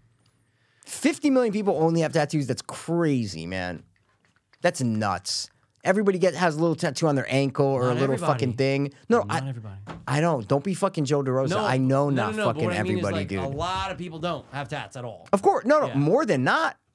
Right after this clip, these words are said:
Speaker 2: Sure.
Speaker 1: But I'm saying I, I
Speaker 2: You
Speaker 1: think
Speaker 2: said
Speaker 1: it's
Speaker 2: forty percent?
Speaker 1: for, of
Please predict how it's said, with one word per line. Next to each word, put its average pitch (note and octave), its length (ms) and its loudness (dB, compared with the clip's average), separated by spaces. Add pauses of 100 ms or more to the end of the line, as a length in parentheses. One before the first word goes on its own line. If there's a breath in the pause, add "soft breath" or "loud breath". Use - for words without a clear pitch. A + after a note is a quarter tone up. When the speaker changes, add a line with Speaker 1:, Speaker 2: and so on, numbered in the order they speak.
(300)
Speaker 2:
Sure. A#2+ 440 -4
Speaker 1:
But F#3 80 8
I'm F#3 120 2
saying F#3+ 200 0
I, E3 380 0
I D#3+ 100 6
Speaker 2:
You D#3 60 2
Speaker 1:
think C3 80 -8
Speaker 2:
said F#3 160 0
Speaker 1:
it's F3+ 40 2
Speaker 2:
forty G3 160 0
percent? A3 360 -8 (140)
Speaker 1:
for, - 320 0
of D#3 460 2